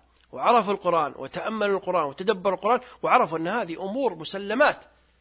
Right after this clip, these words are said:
مسلمات، فكانت سبباً في ثباتهم. ومن المسلمات أن العاقبة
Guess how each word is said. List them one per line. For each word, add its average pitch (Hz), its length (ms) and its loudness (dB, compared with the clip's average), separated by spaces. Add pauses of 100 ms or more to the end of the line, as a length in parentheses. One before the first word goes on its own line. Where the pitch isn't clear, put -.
(120)
مسلمات، 185 520 -2
فكانت 180 380 0
سبباً 190 400 0 (420)
في 151 140 -8
ثباتهم. 123 480 -8 (340)
ومن 247 200 6
المسلمات 208 720 4 (220)
أن 170 120 -2
العاقبة 156 500 0